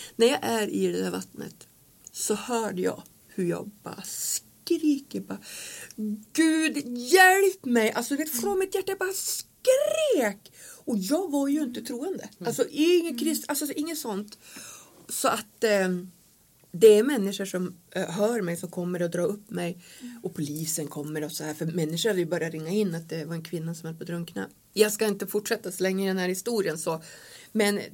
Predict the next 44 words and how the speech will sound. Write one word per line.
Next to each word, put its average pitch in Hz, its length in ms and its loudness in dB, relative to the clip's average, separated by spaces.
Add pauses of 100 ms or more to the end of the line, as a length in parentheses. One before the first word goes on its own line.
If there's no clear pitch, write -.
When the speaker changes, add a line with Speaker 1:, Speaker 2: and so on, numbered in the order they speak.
Speaker 1:
det 220 120 -2
går 262 260 6
några 170 260 2
dagar 156 180 0
sen. 160 520 -2
Och 202 140 0
jag, 233 300 8
då 190 200 -6
ska 226 140 -6
ni 202 60 -4
veta, 170 180 -6
jag 185 160 -2 (440)
tror 311 260 4
ju 196 100 4
att - 200 -6
jag - 160 -6
har 165 80 -10
trillat 165 400 -8
i. - 160 -14 (180)
Speaker 3:
Mm. 240 280 -4
Speaker 1:
Så 226 100 -4
här. - 140 -8 (480)
Och 190 100 4
jag 185 120 0
tyckte - 280 0
att 277 80 0
det 214 60 -4
där 143 100 0
var 151 100 0
nära 151 320 -4
ögat. 156 260 0
Det 175 60 -2
var 170 120 2
inte, 165 220 -6
ja, 151 260 4
så. 165 300 0 (260)
Men 196 200 4
det 196 140 6
som 190 200 0
blir 226 360 2
min 190 340 2
vändpunkt 175 580 -2
är 160 40 0
att - 60 -6